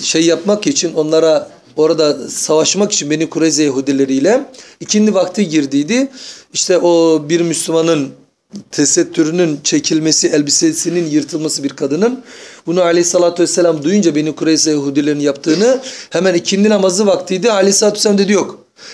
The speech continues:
La yusalliyenne ahadun el asra illa fi Beni Kureyza."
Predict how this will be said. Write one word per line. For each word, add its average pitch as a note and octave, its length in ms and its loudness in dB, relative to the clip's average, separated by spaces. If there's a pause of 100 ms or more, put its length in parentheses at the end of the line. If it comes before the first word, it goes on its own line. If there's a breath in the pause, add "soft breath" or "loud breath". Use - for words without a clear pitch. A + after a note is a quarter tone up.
(140 loud breath)
La G#3 160 2
yusalliyenne A#3 800 2
ahadun A3 380 2
el G#3 260 2
asra A3 280 2
illa G#3 280 2
fi G3+ 220 -4
Beni F3+ 180 -2
Kureyza." D3+ 520 0